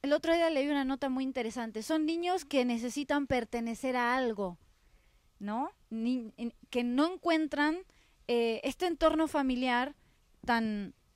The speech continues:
bueno, positivo y que están solos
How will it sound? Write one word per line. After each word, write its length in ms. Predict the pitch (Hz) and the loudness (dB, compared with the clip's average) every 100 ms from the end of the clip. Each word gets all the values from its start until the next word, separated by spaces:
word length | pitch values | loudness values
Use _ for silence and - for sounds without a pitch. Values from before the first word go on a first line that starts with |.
| _ - | _ -4
bueno, 360 | 247 262 180 208 - - | 0 0 -2 -8 -20 -4
positivo 760 | - 208 226 - 311 262 277 339 _ _ _ | -2 -2 -4 0 2 4 2 0 _ _ _
y 120 | 262 | -8
que 280 | - 269 254 311 | 0 2 2 0
están 340 | - 359 381 | -4 -4 -2
solos 480 | 370 403 349 277 | 4 4 4 0